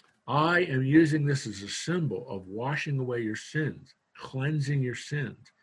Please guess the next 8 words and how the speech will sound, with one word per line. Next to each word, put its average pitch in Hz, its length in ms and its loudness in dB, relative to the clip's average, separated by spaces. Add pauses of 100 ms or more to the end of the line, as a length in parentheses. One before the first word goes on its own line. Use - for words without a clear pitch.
(240)
as 104 180 -8
the 104 140 -14
suffering 151 640 -4 (340)
servant 135 600 0 (220)
of 110 120 -6
Yahweh, 107 440 -4 (440)
Isaiah 101 360 -2
fifty-three. - 720 -10